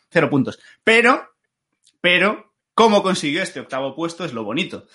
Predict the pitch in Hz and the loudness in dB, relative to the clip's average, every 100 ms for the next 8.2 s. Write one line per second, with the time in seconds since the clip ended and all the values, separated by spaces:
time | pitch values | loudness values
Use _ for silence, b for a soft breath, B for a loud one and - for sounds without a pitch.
0 | b b _ 156 151 143 139 135 135 143 | b b _ -2 0 2 2 0 0 0
1 | 143 147 160 185 220 135 131 131 - 202 | -2 -2 -2 -2 -2 0 0 -2 -4 -2
2 | 131 127 135 139 156 180 156 123 123 117 | -2 -2 -6 -6 -4 -6 -8 -6 -6 -6
3 | 120 123 151 175 208 214 123 135 160 - | -6 -6 -4 -2 -4 -4 -2 -2 -4 -8
4 | 123 117 117 117 127 160 220 170 143 226 | -6 -6 -2 -2 0 0 2 2 2 2
5 | 208 180 147 127 127 147 143 180 185 185 | 4 4 4 2 2 2 2 0 2 4
6 | 185 233 277 b b b - 247 254 233 | 4 4 2 b b b 2 4 6 4
7 | 208 170 190 156 131 139 131 127 117 110 | 4 0 0 0 0 0 0 -4 -6 -8
8 | 101 | -8